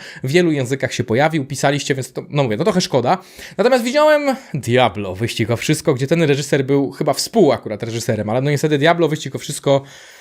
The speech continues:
to moim zdaniem absolutny gniot i Plan Lekcji, no nie wiem jaki jest, bo nie oglądałem, ale recenzje ma fatalne. I teraz dostajemy Soul Catcher, który jest filmem, hmm, no właśnie, no moim zdaniem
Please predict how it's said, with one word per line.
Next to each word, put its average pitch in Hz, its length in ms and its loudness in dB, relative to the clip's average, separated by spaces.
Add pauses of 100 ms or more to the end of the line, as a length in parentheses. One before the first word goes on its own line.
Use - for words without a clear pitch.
(260)
to - 80 -10
moim - 140 0
zdaniem 151 220 2
absolutny 233 360 0
gniot 247 480 2 (140)
i 196 380 -2
Plan 196 200 2
Lekcji, 190 360 0
no 175 140 4
nie 170 200 4
wiem 190 100 4
jaki 190 200 2
jest, 196 120 4
bo 185 60 2
nie 190 60 2
oglądałem, 185 440 4
ale 151 140 4
recenzje 143 340 2
ma 127 80 -2
fatalne. 110 520 -2 (680)
I 214 100 2
teraz 294 280 6
dostajemy 214 640 6 (560)
Soul - 280 2
Catcher, 101 360 -6
który 139 280 0
jest 151 260 0
filmem, 147 580 0
hmm, 139 300 4
no 226 100 2
właśnie, 156 380 2
no 170 240 0 (200)
moim 220 640 -2
zdaniem 202 680 0